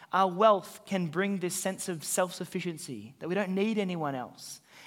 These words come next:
And sometimes it's tragedy that occurs in your life that kind of clears the fog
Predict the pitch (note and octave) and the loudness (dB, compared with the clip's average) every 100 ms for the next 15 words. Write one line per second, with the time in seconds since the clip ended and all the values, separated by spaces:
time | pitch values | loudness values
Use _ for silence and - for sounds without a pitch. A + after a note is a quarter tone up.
0 | - G3 - A#3+ A#3+ A3 G3 G3 - - | -4 0 0 2 2 2 0 -2 -6 -2
1 | A#3+ B3+ B3 C#4+ E3 E3 - G#3+ G#3 F#3+ | -2 0 -2 -2 -2 -4 -2 -2 0 -2
2 | E3+ D#3+ G3+ F3 D#3 E3+ - - - - | -2 -2 0 0 -2 -4 -16 -20 -10 -6
3 | E3 G3+ F#3+ E3 - - A#3+ A#3+ G#3 F#3 | -2 2 2 0 -8 -4 -2 0 -2 -4
4 | F3 - F#3+ C#3+ | -4 0 0 0